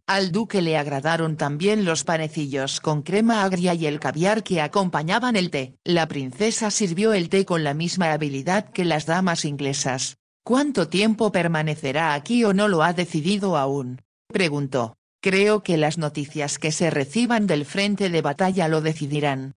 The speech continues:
Ahora que tenemos a Kutuzov al frente todo saldrá bien y nuestro ejército triunfará".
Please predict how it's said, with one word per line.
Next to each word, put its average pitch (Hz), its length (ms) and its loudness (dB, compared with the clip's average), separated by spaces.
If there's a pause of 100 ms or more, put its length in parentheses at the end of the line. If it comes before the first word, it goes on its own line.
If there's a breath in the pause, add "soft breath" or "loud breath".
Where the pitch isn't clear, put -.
(220)
Ahora 208 440 2
que 170 160 0
tenemos 156 500 -2
a 160 80 2
Kutuzov 165 580 -2
al 175 140 2
frente 233 480 0
todo 170 300 0
saldrá 160 400 0
bien 202 220 2
y 202 60 4
nuestro 160 380 0
ejército 190 680 -2
triunfará". 131 680 -2